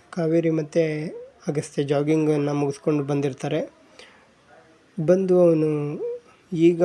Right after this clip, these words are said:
ಎಲ್ಲರಿಗೂ ಗೊತ್ತಾಗಿದೆ ಮದುವೆ ಆಗಿರೋದು, ಈಗಲೂ ಈ ಥರ ಮಾಡ್ತಾ ಇದೆ, ಮಾತಾಡ್ತಾರಲ್ಲ ಅವರು" ಅಂತ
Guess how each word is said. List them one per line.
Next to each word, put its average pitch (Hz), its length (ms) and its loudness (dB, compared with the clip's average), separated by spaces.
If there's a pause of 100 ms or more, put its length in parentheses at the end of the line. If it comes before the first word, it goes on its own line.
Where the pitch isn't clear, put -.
(140)
ಎಲ್ಲರಿಗೂ 160 540 4
ಗೊತ್ತಾಗಿದೆ 156 540 -2
ಮದುವೆ 143 340 -2
ಆಗಿರೋದು, 151 520 -2
ಈಗಲೂ 151 300 2
ಈ 165 200 6
ಥರ 165 260 -4
ಮಾಡ್ತಾ 151 360 -2
ಇದೆ, 151 120 0
ಮಾತಾಡ್ತಾರಲ್ಲ 143 720 -4
ಅವರು" 139 280 -2
ಅಂತ 139 220 -6